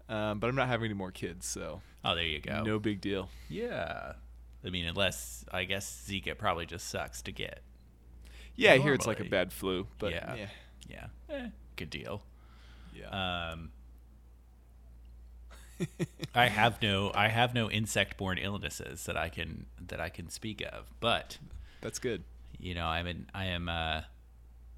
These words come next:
Speaker 2: infected with, <laughs> with, I mean, there's so many <laughs> places I could go. Uh, I've been infected by,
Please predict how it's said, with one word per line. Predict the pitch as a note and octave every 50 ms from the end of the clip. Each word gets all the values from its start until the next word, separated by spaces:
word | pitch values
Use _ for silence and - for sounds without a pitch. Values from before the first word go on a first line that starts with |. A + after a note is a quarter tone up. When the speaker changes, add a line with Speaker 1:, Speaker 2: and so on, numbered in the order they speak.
| - - -
Speaker 2:
infected | F#2 E2 D#2+ - - - G2+ F#2+ - - - E2+ D#2+ D#2 D2+ D2+ - - - - - - - - - - - - - - - - - - - - - - - - - - -
with, | - D#2+ D#2 D#2 D#2+ - - - - - - - - - - - - - - - - - - - - - - -
<laughs> | - - - - - - - - - - - - - - - - - -
with, | A2 G#2+ - - - -
I | C3
mean, | C#3+ C3+ B2+
there's | C3 C3 C3 -
so | - D3 C#3
many | C3 B2+ B2 A#2+
<laughs> | - - - - E3 D#3+ - - C3 - -
places | D3 C3+ C3+ - - B2+ A2 A#2
I | A2+ G2+
could | G2+ G2+ - G2+ F#2 -
go. | - F2 E2+ - - - - - - - - - - - - - - -
Uh, | A3+ - G#3+ - - - - - - - - - - - - - - - - - - - - - - - - - - - - - - F#2+ F#2 F#2 F#2 F#2 -
I've | G2 G#2 A2
been | A#2+ C#3 C3
infected | B2 G#2+ - - - C3+ C3 - - G#2 F#2 F2+ F2 E2+ - - - -
by, | G#2 F#2+ F#2+ F#2 F2+ F2 F2+ F2 F2 F2 E2+ E2+